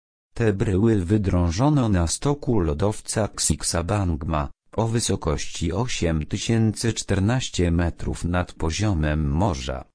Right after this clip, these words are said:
na południowym krańcu płaskowyżu tybetańskiego. Amerykańscy i chińscy uczeni dokonali analizy składu różnych warstw lodu i rok po roku stworzyli obraz klimatu w tym regionie,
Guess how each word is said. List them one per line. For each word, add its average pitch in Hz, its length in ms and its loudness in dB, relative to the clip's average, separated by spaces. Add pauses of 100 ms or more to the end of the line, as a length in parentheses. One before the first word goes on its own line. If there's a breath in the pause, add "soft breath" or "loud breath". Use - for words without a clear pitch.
(160)
na 90 200 0
południowym 107 920 0
krańcu 80 640 -2
płaskowyżu 85 880 0
tybetańskiego. 82 1200 -2 (440)
Amerykańscy 98 1040 -2 (160)
i 80 240 -4
chińscy 120 680 -2
uczeni 120 640 0
dokonali 90 760 0
analizy 107 640 2
składu 95 600 0
różnych 80 540 -2
warstw 98 600 -2
lodu 73 480 0
i 85 220 -2
rok 87 300 -4
po 104 160 0
roku 85 420 -2
stworzyli 101 680 -2
obraz 82 540 0
klimatu 104 600 0
w - 100 -6
tym 95 220 0
regionie, 78 720 -2